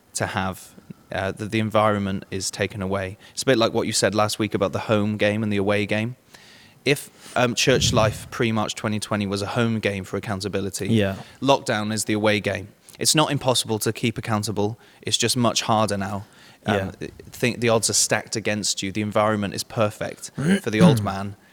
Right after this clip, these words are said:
Speaker 1: to just have a field day.
Speaker 2: Yeah.
Speaker 1: Hashtag spiritual bender.
Speaker 2: Yeah, yeah, that's great, man. Yeah.
Speaker 1: Yeah.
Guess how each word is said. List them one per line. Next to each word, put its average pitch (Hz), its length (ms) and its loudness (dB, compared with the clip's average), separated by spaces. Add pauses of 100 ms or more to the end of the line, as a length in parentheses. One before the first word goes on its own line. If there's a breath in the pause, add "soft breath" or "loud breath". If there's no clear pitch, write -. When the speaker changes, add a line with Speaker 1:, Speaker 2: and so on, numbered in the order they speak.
(140 soft breath)
Speaker 1:
to 110 120 -4
just - 180 -2
have 104 140 -2
a 101 40 -6
field 101 320 -2
day. 98 240 -4 (360 loud breath)
Speaker 2:
Yeah. 113 360 6
Speaker 1:
Hashtag 101 360 -2
spiritual 101 400 -2
bender. 98 280 0 (580)
Speaker 2:
Yeah, 123 400 6 (140)
yeah, 92 200 2
that's 98 180 4
great, 101 240 2
man. 95 260 0
Yeah. 98 320 4
Speaker 1:
Yeah. 95 200 -4